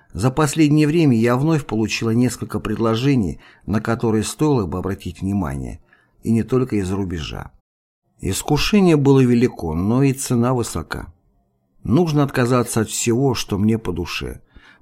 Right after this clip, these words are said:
подводного плавания, съёмок и более всего от свободы. С детства свобода стала для меня в жизни самым важным.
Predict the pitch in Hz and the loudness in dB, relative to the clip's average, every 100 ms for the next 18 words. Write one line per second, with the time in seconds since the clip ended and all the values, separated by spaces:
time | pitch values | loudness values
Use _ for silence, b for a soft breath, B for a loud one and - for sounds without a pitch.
0 | - 117 139 139 123 110 98 90 104 113 | -4 -2 4 4 4 2 0 -2 0 0
1 | 98 95 95 90 - 127 147 123 92 101 | 0 -2 -4 -6 -2 4 4 4 0 -4
2 | 120 151 127 104 101 92 98 - 95 85 | -2 0 0 -2 -2 -2 -2 -6 -6 -6
3 | - - - - _ _ _ _ b b | -8 -12 -14 -20 _ _ _ _ b b
4 | b - 101 117 180 190 - 113 - 131 | b -8 -6 2 4 4 2 -2 0 0
5 | 147 147 123 - - 120 120 104 110 110 | 2 0 0 -2 0 2 2 2 4 4
6 | 110 101 107 110 104 90 131 120 98 87 | 4 2 0 0 -2 -2 -2 0 0 -2
7 | 73 64 62 52 - | -6 -8 -10 -14 -14